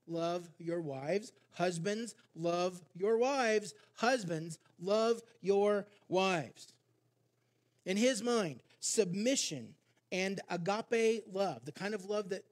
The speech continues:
we have for one another, are synonymous. You, you cannot submit without that sort of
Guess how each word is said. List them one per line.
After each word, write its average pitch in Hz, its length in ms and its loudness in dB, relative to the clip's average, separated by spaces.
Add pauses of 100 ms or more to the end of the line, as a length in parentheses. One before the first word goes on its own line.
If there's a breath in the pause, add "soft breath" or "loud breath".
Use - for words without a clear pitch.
(140)
we 190 120 -8
have 214 340 -4
for 170 200 -4
one 156 200 -4
another, 151 420 -4 (340 loud breath)
are 170 380 0
synonymous. 175 800 -4
You, 165 120 -8 (200 loud breath)
you 165 120 -6 (200)
cannot 233 480 -2 (180 loud breath)
submit 196 680 -2
without 190 720 -2 (220)
that 190 300 -2
sort 196 300 -4
of 175 180 -6